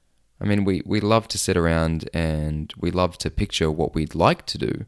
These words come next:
you know, what we'd like to be, what we could do and what we could be, but we never seem to take much action. Like, for instance, something that I've been thinking about lately is that, you know, when it comes down to it, Islam,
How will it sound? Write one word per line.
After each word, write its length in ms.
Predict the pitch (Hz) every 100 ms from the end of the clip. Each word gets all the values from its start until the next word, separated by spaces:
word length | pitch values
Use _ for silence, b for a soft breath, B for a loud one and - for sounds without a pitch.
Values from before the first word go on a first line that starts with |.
| _ _ _ _ _ _ _ -
you 120 | 80
know, 160 | 73 85
what 200 | 85 -
we'd 160 | 85
like 300 | 76 95 123
to 140 | - 82
be, 200 | 69 76
what 200 | 85 85
we 100 | 82
could 380 | - 127 127
do 200 | 92 73
and 140 | 71 73
what 100 | -
we 120 | 78
could 320 | - 127 117
be, 320 | - - - - _ _ _ _ _ _ _ -
but 380 | 92 87 - _ _
we 320 | 98 95 90 90
never 220 | 101 101
seem 220 | 98 92
to 100 | -
take 400 | 85 80 - - -
much 180 | 67 71
action. 440 | 69 - 50 - - _ _ _ _ _ _ B B B B -
Like, 140 | 98
for 140 | -
instance, 280 | 98 - 101
something 280 | - 127 123
that 100 | 107
I've 100 | 90
been 120 | 87
thinking 240 | 95 90 85
about 240 | 80 73
lately 280 | 76 73 71
is 160 | 80
that, 300 | 80 78 - _ b b b b b
you 80 | -
know, 140 | 80
when 140 | 80 87
it 80 | 73
comes 260 | 135 110
down 220 | 87 85
to 160 | 85 76
it, 200 | 64 _ _ _ _ _ - -
Islam, 720 | - - 120 135 104 76 73